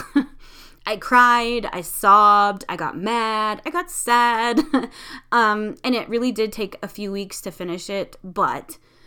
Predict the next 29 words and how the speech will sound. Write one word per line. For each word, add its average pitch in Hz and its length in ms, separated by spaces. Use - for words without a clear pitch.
I 214 100
did 247 240
this 311 200
as 277 100
a 240 80
last 185 580
act 170 360
of 170 160
love 180 340
for 170 100
my 175 160
family 180 380
and 180 140
loved 202 180
ones. - 320
I 220 120
wanted 262 320
to 269 100
make 233 200
sure 214 520
everything 294 360
from 254 220
the - 180
officiant 269 920
to 233 640
the, 196 360
the 202 100
location, 254 1040
um, 185 480